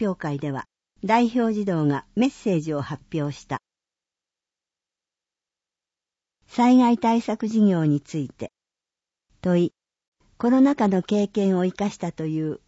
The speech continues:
避難所運営の取り組みを伺う。答え、各避難所では、開設時にアルコール消毒液や、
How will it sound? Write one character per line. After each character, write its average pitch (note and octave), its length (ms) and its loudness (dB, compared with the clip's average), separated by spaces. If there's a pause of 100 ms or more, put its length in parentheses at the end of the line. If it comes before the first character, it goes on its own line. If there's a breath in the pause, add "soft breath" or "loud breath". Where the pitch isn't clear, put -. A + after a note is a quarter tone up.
避 G#3 160 0
難 A#3 240 4
所 A#3 140 2
運 G#3+ 280 4
営 E3 120 2
の C#3+ 120 2
取 F3 200 -6
り G3+ 40 -6
組 G3 220 0
み F#3 120 2
を E3+ 80 -2
伺 D3+ 520 -4
う。 - 100 -12 (1040)
答 F#3+ 320 -2
え、 - 120 -6 (580)
各 C#4+ 240 0
避 G#3+ 180 6
難 G#3 280 8
所 G3+ 120 0
で F3 160 0
は、 D3+ 140 -2 (400)
開 B3 220 0
設 A#3+ 300 0
時 F#3+ 180 4
に E3+ 200 6 (140)
ア F#3 100 0
ル B3 140 2
コ B3 180 2
ー B3 60 2
ル A#3+ 100 0
消 A#3 240 -2
毒 A3+ 280 -2
液 E3+ 260 -4
や、 C#3 140 -4